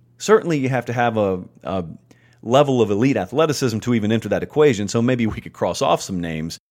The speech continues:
But until we watch in week one and week two, and we find out maybe some things that were happening in practices across the country that we weren't aware of, I don't fully know the answer to that question. So until then, as for non-Q Bs, I'm gonna stick with Waddle.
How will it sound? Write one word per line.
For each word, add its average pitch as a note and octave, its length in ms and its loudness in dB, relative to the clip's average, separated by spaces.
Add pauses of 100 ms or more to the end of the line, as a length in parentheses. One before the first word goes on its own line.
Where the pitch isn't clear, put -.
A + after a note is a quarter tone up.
(720)
But C#3+ 100 8
until G#3 320 4
we B3 160 -2
watch C3 380 2
in A#2 100 0
week C3 180 -2
one B2 220 0
and A#2+ 80 -2
week B2+ 140 -4
two, C3 200 -2
and A2+ 80 -2
we D3+ 120 -2
find C3+ 320 -2
out B2+ 160 2
maybe B2 260 0
some G#2+ 160 -4
things A#2+ 240 -2
that G#2 120 -4
were F#2+ 80 -4
happening A#2 340 -2
in F#2 80 -6
practices A2+ 560 -4
across A2+ 260 0
the G2+ 80 -12
country A2 320 -4
that F#2+ 140 -2
we A#2 140 2
weren't A2 280 0
aware G#2+ 300 2
of, D#3+ 260 0 (1000)
I C3+ 200 4
don't G#3 160 4
fully F3+ 240 2
know F#3+ 100 4
the F#3+ 140 2
answer F3 240 -2
to G2 60 -4
that F2+ 180 -4
question. F2+ 360 -4
So C#3 200 2
until F#3+ 320 2
then, B2 380 2 (140)
as C3+ 220 0
for B2 140 -2
non-Q C#3+ 600 0
Bs, B2+ 420 0
I'm C3 100 -4
gonna D3+ 140 -4
stick C#3+ 320 -4
with G#2+ 420 2
Waddle. G2+ 540 0